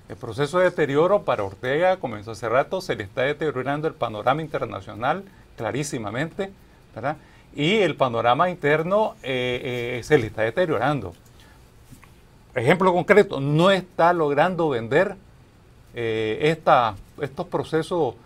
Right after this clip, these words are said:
eh, electorales fraudulentos o de mentira, no los está pudiendo vender como legítimos, ni dentro del país, ni fuera del país. Fuera de Nicaragua, ni dentro de Nicaragua, las inmensas mayorías de población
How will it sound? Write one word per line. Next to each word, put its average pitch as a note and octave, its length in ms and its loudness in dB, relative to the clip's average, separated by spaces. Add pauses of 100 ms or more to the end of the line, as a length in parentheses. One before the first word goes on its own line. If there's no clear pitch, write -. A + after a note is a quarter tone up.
(220)
eh, A2+ 400 -2
electorales B2 680 2
fraudulentos C#3 920 -2 (300)
o A2 120 -2
de G#2+ 100 -4
mentira, C#3 560 0 (400)
no C3+ 140 0
los E3+ 140 6
está D3 200 0
pudiendo D#3 560 -2
vender A#2+ 360 -2
como C#3+ 200 -2
legítimos, G#2 540 -8 (400)
ni C#3+ 180 0
dentro G3+ 420 4
del E3 80 0
país, G#3+ 400 0
ni C3+ 140 -6
fuera F#3+ 260 6
del C3+ 140 2
país. E3+ 300 -4 (840)
Fuera G#3+ 200 10
de A3 100 8
Nicaragua, D#3+ 540 4
ni C#3+ 240 -2
dentro G3+ 480 0
de F#3 60 -4
Nicaragua, F3 500 -2 (240)
las B2+ 160 -2
inmensas F3+ 360 -2
mayorías E3+ 400 0
de F3 80 -2
población D#3 600 -2